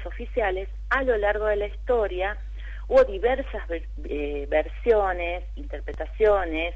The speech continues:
y apropiaciones de este símbolo nacional. O sea, apropiaciones desde los partidos políticos, este, desde gobiernos, como por ejemplo en el caso de la última dictadura militar, en donde hubo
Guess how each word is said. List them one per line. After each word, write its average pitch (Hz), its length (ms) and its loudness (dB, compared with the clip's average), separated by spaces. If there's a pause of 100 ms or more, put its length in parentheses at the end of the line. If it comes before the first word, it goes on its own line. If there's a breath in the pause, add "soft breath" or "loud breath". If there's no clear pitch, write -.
(140)
y 151 120 -6
apropiaciones 190 960 -2
de 165 100 0
este 165 220 -6 (100)
símbolo 151 720 -4
nacional. - 500 -8 (100)
O - 40 -10
sea, - 140 -8 (340 loud breath)
apropiaciones 160 720 -4
desde 156 400 0 (320 loud breath)
los 139 140 -4
partidos 160 360 -4
políticos, 247 800 0 (500 loud breath)
este, 151 380 -4
desde 139 280 -6
gobiernos, 175 680 0 (160)
como - 180 -10
por 135 160 -8
ejemplo 151 300 -8
en 147 60 -6
el 139 80 -8
caso 147 260 -8
de 151 60 -6
la 131 120 -8
última 151 300 -8
dictadura 147 420 -6
militar, 156 400 -4
en 170 140 -4
donde 143 240 -8
hubo 139 100 -8